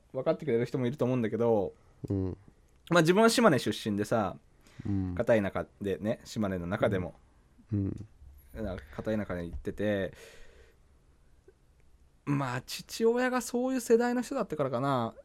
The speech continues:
Speaker 1: もうしょ-、父親はもう金型職人みたいな人でさ、
Speaker 2: うん。
Speaker 1: 正治って言うんだけど、
Speaker 2: <laughs>
Speaker 1: 金型職人みたいな感じで、
Speaker 2: うん。
Speaker 1: まあ、腕一本で高卒でなんか、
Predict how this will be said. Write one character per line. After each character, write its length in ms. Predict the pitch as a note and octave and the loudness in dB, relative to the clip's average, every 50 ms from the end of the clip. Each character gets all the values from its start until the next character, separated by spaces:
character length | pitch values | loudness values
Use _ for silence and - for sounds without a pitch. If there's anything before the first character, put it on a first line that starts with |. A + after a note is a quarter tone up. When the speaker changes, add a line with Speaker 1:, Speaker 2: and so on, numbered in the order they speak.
| _ _ | _ _
Speaker 1:
も 120 | F3 E3+ | 0 2
う 20 | |
し 80 | D#3 - | 6 6
ょ-、 100 | F3+ E3+ - E3+ | 4 4 2 -6
父 260 | - - - - C4 | -12 -10 -6 4 8
親 180 | C4 C4 C4 C4 | 10 10 12 10
は 60 | C4 | 10
も 140 | B3+ B3 F3 | 10 8 8
う 20 | C#3+ | 8
金 240 | - - E3 F#3+ | 6 6 8 10
型 160 | F#3+ G3 G3 G3+ | 10 10 8 8
職 200 | - G#3 - E3+ | 8 8 6 6
人 120 | C#3 B2 | 4 4
み 100 | A#2+ A2+ | 4 4
た 60 | A2+ | 2
い 20 | G#2+ | 2
な 80 | G#2+ | 2
人 80 | - A#2+ | 2 2
で 80 | G#2+ G2 | 0 0
さ、 320 | - A#2+ A2 G2+ F2 - - _ _ _ _ _ _ _ _ _ - | 2 2 2 2 0 -2 -8 _ _ _ _ _ _ _ _ _ -4
Speaker 2:
う 40 | - | -2
ん。 220 | G2+ G2 G2 F#2+ F#2+ | 0 2 2 2 2
Speaker 1:
正 220 | A#2 C#3 - B2+ | 2 2 2 0
治 80 | - A2+ | 0 0
っ 20 | F2 E2 | -2 -4
て 60 | - _ | -8 _
言 60 | - F2+ | -8 -8
う 0 | |
ん 40 | |
だ 60 | D#2 D#2 | -6 -4
け 80 | E2+ | -4
ど、 220 | F#2 F2 D#2 F2 - _ _ _ _ _ _ _ - _ _ - | -4 -4 -6 -8 -12 _ _ _ _ _ _ _ -20 _ _ -14
Speaker 2:
<laughs> 840 | - - - - - C#3+ - - D3 - - G#3 - - F#3 - - - | -12 -12 -12 0 0 0 0 0 -6 2 2 2 4 4 -2 -2 -2 -2
Speaker 1:
金 200 | - C#3 D3+ D3+ | 0 4 6 8
型 220 | D#3+ D#3+ D#3+ E3 | 8 8 8 8
職 240 | G3 F#3+ E3+ F#3 D3+ | 6 6 4 4 2
人 120 | B2 A2+ | 4 4
み 100 | A2 G#2+ | 2 2
た 80 | G#2+ G#2+ | 2 0
い 40 | G#2 | 0
な 80 | G#2 | 0
感 200 | - G2 G2 G2+ | 0 0 -2 -2
じ 100 | G2 G#2 | -4 2
で、 420 | G#2 A#2 A2 G#2+ G2+ F#2 E2 - - _ _ _ _ _ - - | 4 4 6 6 4 4 2 -2 -8 _ _ _ _ _ -8 -2
Speaker 2:
う 60 | A2 G#2+ | 0 0
ん。 140 | G2+ G2 | 2 4
Speaker 1:
ま 280 | C#3 C3 A#2 G#2+ G2+ F#2+ | 4 4 4 4 2 0
あ、 60 | F#2 - - | -4 -6 -6
腕 260 | C3 B2 C3 C3 C3+ | -4 2 2 4 4
一 80 | C3 C#3 | 4 0
本 240 | - _ - A2 | -4 _ -2 0
で 80 | G#2 G#2 | 0 0
高 220 | - - A2 G#2+ | 0 2 0 0
卒 240 | G#2+ - G#2+ - - | 0 -2 -6 -6 -2
で 120 | G#2+ G#2 G2+ | 0 0 0
な 100 | A2 A2 | 0 0
ん 80 | G#2 | -2
か、 320 | - - F#2+ F2 E2 D#2+ | -2 -4 -4 -4 -4 -6